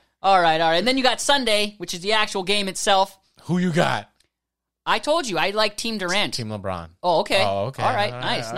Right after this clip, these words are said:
Speaker 1: nice. Uh, I don't know if
Speaker 2: You
Speaker 1: LeBron's
Speaker 2: shave
Speaker 1: really
Speaker 2: your
Speaker 1: gonna
Speaker 2: head if you're gonna lose?
Speaker 1: <laughs> I'll shave my <laughs> Can we say that?
Speaker 2: Yeah.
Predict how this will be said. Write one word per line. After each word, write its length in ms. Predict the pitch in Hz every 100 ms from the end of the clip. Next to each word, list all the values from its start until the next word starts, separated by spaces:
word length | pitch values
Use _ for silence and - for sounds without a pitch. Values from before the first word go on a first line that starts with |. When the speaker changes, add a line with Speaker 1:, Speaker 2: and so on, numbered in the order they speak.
| 185
Speaker 1:
nice. 260 | 123 - -
Uh, 300 | 156 156 151
I 100 | 175 233
don't 100 | 254
know 100 | 214
if 60 | 139
Speaker 2:
You 80 |
Speaker 1:
LeBron's 180 | 143 190
Speaker 2:
shave 120 | 180 151
Speaker 1:
really 80 |
Speaker 2:
your 80 | 160
Speaker 1:
gonna 60 | 165 180
Speaker 2:
head 140 | 202
if 80 | 190
you're 220 | 175 175
gonna 80 | 202
lose? 380 | 202 214 - -
Speaker 1:
<laughs> 20 |
I'll 80 | 185
shave 200 | 226 480
my 120 | 202
<laughs> 40 | - - - - 988 988 1017 - - 494 494 480 508 494 - 381 - - - - - - - 269 440 - _ _
Can 100 | 185
we 80 | 214
say 180 | 262 285
that? 260 | 320 330 143
Speaker 2:
Yeah. 220 | 143